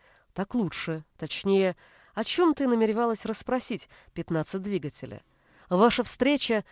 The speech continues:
самое публичное его появление со времени отставки.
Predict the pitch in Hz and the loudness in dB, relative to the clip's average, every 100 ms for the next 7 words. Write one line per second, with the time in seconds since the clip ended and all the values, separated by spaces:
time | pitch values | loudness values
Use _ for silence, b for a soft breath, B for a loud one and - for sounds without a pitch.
0 | b b - 240 240 240 240 302 269 226 | b b 4 6 6 4 2 0 2 0
1 | - - 240 233 190 185 170 165 156 202 | 0 0 2 2 -2 -2 -2 -2 -2 -2
2 | 233 190 - 165 156 151 151 180 - - | 0 0 -2 -4 -4 -2 -2 -4 -6 -6
3 | 160 - - - | -6 -8 -18 -20